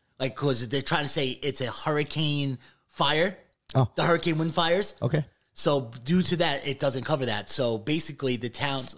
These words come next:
Speaker 1: so, like,
Speaker 2: That's
Speaker 1: you
Speaker 2: your
Speaker 1: would have
Speaker 2: state.
Speaker 1: to
Speaker 2: You should cover it.
Speaker 1: So, like, they,
Speaker 2: Okay.
Speaker 1: so they
Speaker 2: I didn't
Speaker 1: would
Speaker 2: know there were different, like, turn, like,
Speaker 1: Oh, yeah, like,
Speaker 2: like,
Speaker 1: even,
Speaker 2: if
Speaker 1: like,
Speaker 2: all
Speaker 1: your
Speaker 2: of our
Speaker 1: insurances?
Speaker 2: pa-, if, like, all of our power lines went down, like, we
Speaker 1: No, so, like, s-, again, remember when Hurricane Sandy came through?
Speaker 2: Mm-hmm.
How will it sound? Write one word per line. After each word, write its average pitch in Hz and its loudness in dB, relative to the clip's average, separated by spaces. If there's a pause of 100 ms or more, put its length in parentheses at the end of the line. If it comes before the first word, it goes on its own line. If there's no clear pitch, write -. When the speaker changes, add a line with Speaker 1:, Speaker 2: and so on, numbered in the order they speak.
Speaker 1:
so, 143 -4
like, 123 0
Speaker 2:
That's - -2
Speaker 1:
you 170 4
Speaker 2:
your - 6
Speaker 1:
would 156 2
have 156 0
Speaker 2:
state. 104 2
Speaker 1:
to - -10
Speaker 2:
You 95 0
should 98 0
cover 95 0
it. 90 -4
Speaker 1:
So, 165 6
like, 143 2
they, 160 6
Speaker 2:
Okay. 120 0
Speaker 1:
so 139 4
they 120 0
Speaker 2:
I - 6
didn't 175 8
Speaker 1:
would - 6
Speaker 2:
know 120 4
there 113 6
were 107 6
different, 107 2
like, 101 0
turn, 107 2
like, 101 0 (240)
Speaker 1:
Oh, 214 6
yeah, 240 2
like, 156 0
Speaker 2:
like, 139 6
Speaker 1:
even, 294 6
Speaker 2:
if 302 6
Speaker 1:
like, 165 6
Speaker 2:
all - 6
Speaker 1:
your 269 6
Speaker 2:
of 165 6
our 156 6
Speaker 1:
insurances? 254 4
Speaker 2:
pa-, 143 2
if, 123 2
like, 147 4
all 151 6
of 147 4
our 151 4
power 139 4
lines 143 4
went 143 6
down, 139 4
like, 107 4
we 113 2 (180)
Speaker 1:
No, 185 2
so, 208 2
like, 165 0 (100)
s-, - -6 (260)
again, 147 0 (280)
remember 175 2
when 185 6
Hurricane 190 2
Sandy 180 4
came 202 2
through? 196 6
Speaker 2:
Mm-hmm. 143 -4